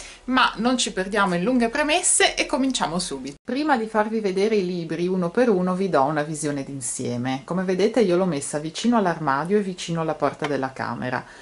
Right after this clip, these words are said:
Quindi è poco invasiva perché occupa veramente pochissimo spazio, ma ci stanno tantissimi libri, come potete vedere.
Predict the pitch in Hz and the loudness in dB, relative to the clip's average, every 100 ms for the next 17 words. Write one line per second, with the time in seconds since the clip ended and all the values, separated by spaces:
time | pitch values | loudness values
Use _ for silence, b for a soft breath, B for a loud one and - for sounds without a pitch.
0 | B B _ 196 170 147 139 - - - | B B _ -2 -2 -4 -6 -6 -8 2
1 | 220 226 180 156 143 127 131 175 233 165 | 2 2 -2 -2 -4 -6 -2 0 0 -2
2 | - 147 143 - - 143 143 143 147 147 | -2 0 0 -2 -8 -4 -4 -4 -6 -8
3 | - 127 - 175 - 185 214 - 123 127 | -10 -8 -6 -6 -4 -4 -4 0 0 -2
4 | - - 220 240 B B B B - 196 | -8 2 2 2 B B B B 0 4
5 | 247 320 - - - 247 233 - 160 233 | 4 2 -4 -20 -8 -6 -4 0 2 4
6 | 269 190 165 165 240 - 180 151 185 285 | 2 0 -4 -2 -4 -2 -4 -4 0 2
7 | 170 147 147 151 143 147 - 143 143 143 | 2 -2 -4 -8 -8 -10 -10 -6 -4 -2
8 | 131 135 143 | -2 -2 -6